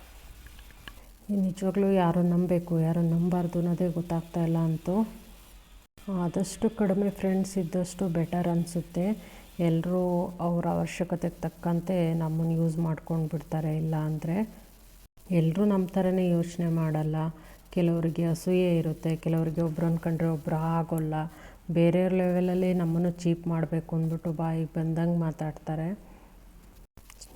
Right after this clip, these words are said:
ಇವಾಗಂತೂ ಕಳಿಗಾಲ. ಇವತ್ತು ನಾವು ಬೇರೆಯವ್ರನ್ನ ಚೀಪ್ ಮಾಡೋಕ್ಕೆ ಹೋದ್ರೆ ನಾಳೆ ದಿನ ಅದೇ ಪರಿಸ್ಥಿತಿಗೆ ನಮ್ಮನ್ನು ಆ ದೇವರು ತಂದು ನಿಲ್ಸೇ ನಿಲ್ಸಿರ್ತಾನೆ. ಅವತ್ತು ಅರ್ಥ ಆಗುತ್ತೆ ಜನಗಳಿಗೆ. So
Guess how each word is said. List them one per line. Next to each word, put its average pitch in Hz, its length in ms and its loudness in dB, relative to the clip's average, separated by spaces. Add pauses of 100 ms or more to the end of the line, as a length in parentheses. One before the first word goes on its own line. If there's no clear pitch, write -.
ಇವಾಗಂತೂ 190 720 0
ಕಳಿಗಾಲ. 180 680 2 (760)
ಇವತ್ತು 190 500 -2 (260)
ನಾವು 185 300 0
ಬೇರೆಯವ್ರನ್ನ 185 480 2
ಚೀಪ್ 185 340 -2
ಮಾಡೋಕ್ಕೆ 175 320 0
ಹೋದ್ರೆ 175 260 0
ನಾಳೆ 165 400 2
ದಿನ 175 160 0
ಅದೇ 170 320 0 (720)
ಪರಿಸ್ಥಿತಿಗೆ 175 600 0
ನಮ್ಮನ್ನು 170 460 0 (200)
ಆ 165 80 -2
ದೇವರು 170 340 0
ತಂದು 170 480 -2
ನಿಲ್ಸೇ 170 340 -2
ನಿಲ್ಸಿರ್ತಾನೆ. 165 640 -2
ಅವತ್ತು 160 360 -2
ಅರ್ಥ - 280 -2 (140)
ಆಗುತ್ತೆ 156 440 -4
ಜನಗಳಿಗೆ. 160 680 -2 (460)
So 185 120 -4